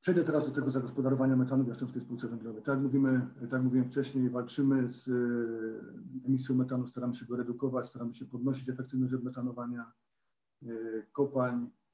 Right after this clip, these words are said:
Ta efektywność w tej chwili zbliża się do czterdziestu procent. Na świecie to jest, e, przyjmowane średnio trzydzieści procent, trzydzieści, maksymalnie trzydzieści pięć. U nas za ubiegły rok to było już prawie czterdzieści procent.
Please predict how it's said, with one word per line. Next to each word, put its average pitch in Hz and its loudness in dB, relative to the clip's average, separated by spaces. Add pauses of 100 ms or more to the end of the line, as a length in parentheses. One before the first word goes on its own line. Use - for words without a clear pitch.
(200)
Ta 123 -4
efektywność 131 0
w - -12
tej 139 2
chwili 131 -2
zbliża 131 0
się - -6
do 127 0
czterdziestu 127 -4
procent. 123 -10
Na 185 -16
świecie 139 -4
to 127 -2
jest, 123 -2 (540)
e, 117 -2
przyjmowane 135 2
średnio 127 0
trzydzieści 127 0
procent, - -16
trzydzieści, 127 -4
maksymalnie 127 2
trzydzieści 123 -8
pięć. - -10
U 139 -4
nas 139 0
za 131 2
ubiegły 123 2
rok 127 -2
to 127 -2
było 120 -2
już 117 -6
prawie 123 -4
czterdzieści 127 -12
procent. - -20